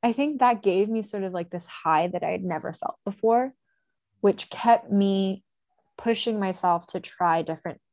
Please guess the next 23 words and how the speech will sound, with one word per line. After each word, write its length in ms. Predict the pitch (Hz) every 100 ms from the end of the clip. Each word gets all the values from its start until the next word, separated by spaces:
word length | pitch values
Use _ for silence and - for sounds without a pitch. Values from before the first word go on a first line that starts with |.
| -
creative 300 | 151 151 160
forms. 640 | - 147 107 240 262 - - _ - - - - _
Um, 420 | 190 165 120 92 180 _ _ _ _ _
so 160 | - 202
I 40 |
started 500 | 185 - 175 190 190
picking 340 | - 175 180 156
up 200 | 156 - _ _ _ _ _
a 60 | 170
bit 160 | 175
of 100 | 170
film 280 | - 294 277
photography 640 | 226 190 156 - 165 -
here 180 | 165 175
and 160 | - 175
there. 200 | 170 160
And 140 | 165
now 440 | 175 165 165 165 - _ -
I 80 | 185
really 340 | 175 175 185
enjoy 360 | 196 196 220 220
that. 440 | 294 311 254 190 -
And 220 | 175 170